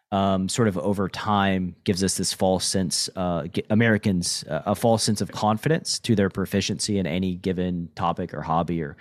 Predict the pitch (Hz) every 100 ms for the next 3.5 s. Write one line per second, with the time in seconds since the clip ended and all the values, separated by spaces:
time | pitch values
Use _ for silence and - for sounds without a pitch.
0 | - - - 143 143 175 160 135 120 98
1 | - _ - 110 92 85 - _ - -
2 | 123 107 107 - - 123 107 113 107 87
3 | 110 113 104 95